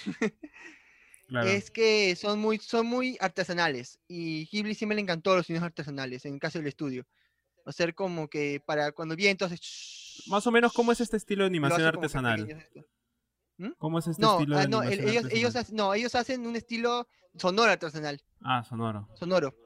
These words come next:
Speaker 1: sonoro, sonoro. Artesanal, eh, basándose en sonidos como que flautas para ese sonido, como que de aire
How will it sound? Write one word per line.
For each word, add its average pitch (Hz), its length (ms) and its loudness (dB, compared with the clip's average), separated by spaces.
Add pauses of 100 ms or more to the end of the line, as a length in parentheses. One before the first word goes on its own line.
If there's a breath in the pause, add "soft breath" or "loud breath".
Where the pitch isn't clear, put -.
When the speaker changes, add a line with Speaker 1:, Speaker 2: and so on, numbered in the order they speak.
(160)
Speaker 1:
sonoro, 180 260 4
sonoro. 156 380 -4 (560 soft breath)
Artesanal, 170 680 -4 (140)
eh, 170 140 -6
basándose 185 400 -4
en 196 80 -4
sonidos 180 400 -4
como 185 240 -8
que 143 320 -10 (300)
flautas 165 440 0
para 156 160 -4
ese 156 140 -14
sonido, 160 420 -6
como 156 160 -12
que 151 140 -8
de 151 100 -2
aire 151 400 -2